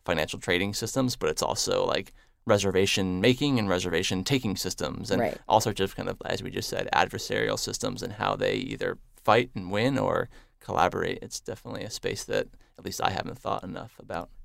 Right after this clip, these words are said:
Speaker 2: Yeah. So next time on the podcast, we'll have Battle of A I, um, and Will's A I will compete against mine. <laughs>
Speaker 1: Tune in next time.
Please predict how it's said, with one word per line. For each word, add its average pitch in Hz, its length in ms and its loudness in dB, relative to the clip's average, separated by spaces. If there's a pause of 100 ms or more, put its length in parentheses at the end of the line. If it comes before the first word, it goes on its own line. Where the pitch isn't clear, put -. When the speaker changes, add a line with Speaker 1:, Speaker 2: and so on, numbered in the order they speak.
(280)
Speaker 2:
Yeah. 180 280 0
So - 160 2
next 180 220 6
time 202 160 6
on 185 60 6
the 180 80 4
podcast, 185 600 2
we'll 156 100 -2
have 165 200 2
Battle 175 360 10
of 156 200 8
A 143 160 8
I, 131 360 2 (560)
um, 131 280 6
and 127 280 2
Will's 156 400 12
A 139 140 8
I 135 180 8
will 135 140 6
compete 147 280 -2
against 120 240 -2
mine. 123 300 -4 (260)
<laughs> - 300 -16
Speaker 1:
Tune 92 180 2
in 87 60 0
next - 220 0
time. - 240 -2